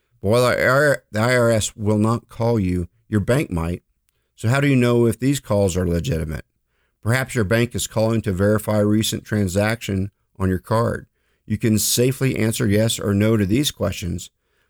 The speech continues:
but don't provide any additional information. If they ask for further details,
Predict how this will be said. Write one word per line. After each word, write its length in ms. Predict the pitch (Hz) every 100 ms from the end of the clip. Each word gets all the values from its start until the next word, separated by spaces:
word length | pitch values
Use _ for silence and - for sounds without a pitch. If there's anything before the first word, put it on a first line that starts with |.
| -
but 160 | 107 95
don't 260 | 127 156
provide 560 | 147 131 110 104 98 -
any 340 | 120 135 160 104
additional 500 | 104 117 117 - 123
information. 640 | 107 - 101 104 - 82 - _ _ _ _ _
If 120 | 92
they 200 | 104 - -
ask 400 | 87 110 127 -
for 160 | 135
further 300 | 127 139 135
details, 580 | 123 135 135 110 107 -